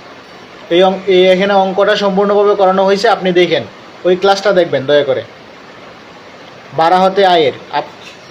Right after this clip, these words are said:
তারপরেও যদি না বোঝেন, আমাকে ইনবক্সে নক দিবেন, আমি বাকিটা বোঝাই দেবো আপনারা। কৃষি হতে আয় তো আমরা দেখলাম,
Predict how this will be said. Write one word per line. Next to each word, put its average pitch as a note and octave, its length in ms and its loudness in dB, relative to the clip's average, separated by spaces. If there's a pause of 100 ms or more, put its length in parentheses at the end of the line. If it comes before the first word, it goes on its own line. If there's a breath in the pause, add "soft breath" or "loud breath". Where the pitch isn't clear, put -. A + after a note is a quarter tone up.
(3250)
তারপরেও G#3 400 2
যদি A3+ 220 2
না G#3 180 2
বোঝেন, G3+ 280 2
আমাকে G3 440 0
ইনবক্সে G3 420 -2
নক F#3+ 260 0
দিবেন, G#3+ 220 2
আমি F#3 320 0 (120)
বাকিটা D#3+ 340 -2
বোঝাই D#3+ 280 0
দেবো A#2 200 -2
আপনারা। A2+ 280 -10 (2750)
কৃষি F#3 260 0
হতে G#3 200 2
আয় G3+ 140 2
তো G3+ 140 0
আমরা G3 160 0
দেখলাম, F#3 680 0